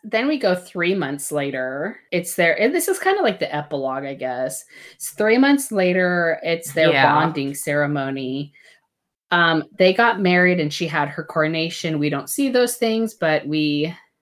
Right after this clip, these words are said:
Speaker 1: hear about them, so we know that they happened. Uh, we see Aaron again. Uh, he's with a new woman
Speaker 2: And
Speaker 1: named
Speaker 2: Moira
Speaker 1: Moira.
Speaker 2: was the
Speaker 1: And
Speaker 2: person. Yeah, okay.
Speaker 1: Yes.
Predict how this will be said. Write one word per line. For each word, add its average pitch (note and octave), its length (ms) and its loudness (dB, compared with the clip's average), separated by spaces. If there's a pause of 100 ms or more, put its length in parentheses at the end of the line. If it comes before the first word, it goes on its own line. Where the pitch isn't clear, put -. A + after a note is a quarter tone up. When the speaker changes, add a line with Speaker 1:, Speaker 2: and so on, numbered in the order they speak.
(460)
Speaker 1:
hear F3+ 280 2
about C#3+ 300 0
them, C#3+ 180 -2
so D3+ 140 -4
we D#3+ 100 0
know D#3+ 160 4
that D3 160 -2
they B2+ 80 -6
happened. C3+ 560 -10 (760)
Uh, F3 180 4
we F3 140 4
see - 320 -4
Aaron B3 400 -2
again. D3+ 420 -4
Uh, D3+ 160 -6
he's A3 300 -4
with A#3+ 180 -2
a C4+ 80 2
new F3 320 0
woman D3+ 420 2
Speaker 2:
And C#3+ 60 2
Speaker 1:
named F3 200 4
Speaker 2:
Moira C#4+ 640 6
Speaker 1:
Moira. A#3+ 60 -2
Speaker 2:
was G3+ 520 0
the F3 420 0 (160)
Speaker 1:
And E3 360 2
Speaker 2:
person. F#3 680 -4
Yeah, C#3 500 -6
okay. G#3+ 400 -8 (100)
Speaker 1:
Yes. D3+ 760 2